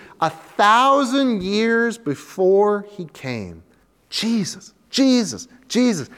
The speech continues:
From every verse of every part of this psalm, look, it's going to point ahead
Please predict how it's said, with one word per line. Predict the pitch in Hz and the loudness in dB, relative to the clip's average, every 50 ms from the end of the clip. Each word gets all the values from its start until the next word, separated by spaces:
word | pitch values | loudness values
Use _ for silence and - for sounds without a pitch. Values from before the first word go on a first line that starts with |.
| - - _ | -20 -6 _
From | 147 147 - | -4 -4 -2
every | - 202 240 254 214 196 196 220 202 | 0 0 2 2 0 0 -2 -4 -4
verse | 170 165 196 220 226 220 - - | -2 0 2 2 2 2 0 -4
of | 156 135 - - | -6 -6 -8 -8
every | - 190 208 220 202 208 226 214 | -4 -4 -2 -2 -2 -4 -6 -6
part | 214 - - - 202 202 196 190 175 | -8 -12 -8 -4 0 0 0 0 0
of | 160 156 | -2 -2
this | 175 185 185 185 - | -2 -2 -2 -4 -8
psalm, | - - 196 185 175 151 - - - - _ - | -8 -4 -2 -2 -2 -2 -4 -10 -18 -20 _ -8
look, | 135 160 190 220 208 202 - | 0 2 2 2 2 0 -4
it's | - 147 - - | -10 -12 -12 -8
going | - 175 175 175 175 175 165 156 | -4 -2 -2 0 -2 -2 -6 -8
to | - - | -12 -16
point | - - - 151 151 151 143 147 151 - | -14 -6 -4 -2 -2 -2 -4 -8 -12 -16
ahead | 107 101 107 135 151 156 147 123 104 87 90 | -16 -14 -8 -6 -4 -2 -2 -4 -6 -10 -18